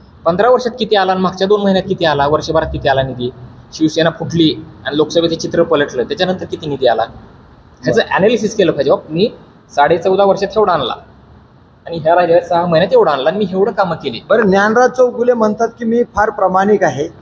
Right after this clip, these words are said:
Speaker 2: एकनिष्ठ आहे.
Speaker 1: हा.
Speaker 2: मग उद्धव बाळासाहेब ठाकरेंनी ज्या तिकिटावर सही करून
Speaker 1: हम्म.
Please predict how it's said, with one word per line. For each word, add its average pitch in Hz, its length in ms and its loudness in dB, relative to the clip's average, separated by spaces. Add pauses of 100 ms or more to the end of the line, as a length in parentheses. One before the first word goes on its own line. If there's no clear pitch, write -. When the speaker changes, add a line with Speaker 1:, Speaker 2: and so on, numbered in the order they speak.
(320)
Speaker 2:
एकनिष्ठ 233 440 0
आहे. 131 260 0
Speaker 1:
हा. 123 280 -10 (280)
Speaker 2:
मग 190 200 2
उद्धव 165 440 4
बाळासाहेब 233 540 0
ठाकरेंनी 208 720 -2
ज्या 208 500 2
तिकिटावर 214 800 0
सही 208 240 2
करून 175 320 0
Speaker 1:
हम्म. - 340 -18